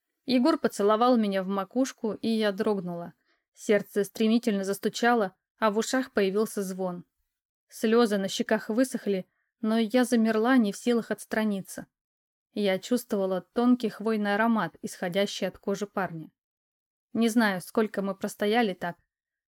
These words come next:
Наконец мы разорвали объятия. Егор все еще выглядел обеспокоенным, и его забота словно лечила меня, позволяя забыть о случившемся. «Хочешь, посмотрим вместе какое-нибудь кино?»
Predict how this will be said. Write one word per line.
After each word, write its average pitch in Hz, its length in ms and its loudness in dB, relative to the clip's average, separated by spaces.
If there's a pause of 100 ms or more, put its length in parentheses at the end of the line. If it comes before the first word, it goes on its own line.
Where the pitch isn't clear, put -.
(140)
Наконец 262 460 4
мы 220 140 4
разорвали 214 500 4
объятия. 208 640 0 (400)
Егор 247 400 4
все 262 240 2
еще 254 200 2
выглядел 233 380 2
обеспокоенным, 226 920 0
и 226 100 -4
его 226 280 2
забота 226 460 2
словно 226 360 2
лечила 233 440 2
меня, 175 400 -4 (260)
позволяя 202 500 2
забыть 208 380 0
о - 20 -14
случившемся. - 760 -6 (840)
«Хочешь, - 480 0
посмотрим 226 500 2
вместе 214 300 0
какое-нибудь 196 640 0
кино?» 196 340 -2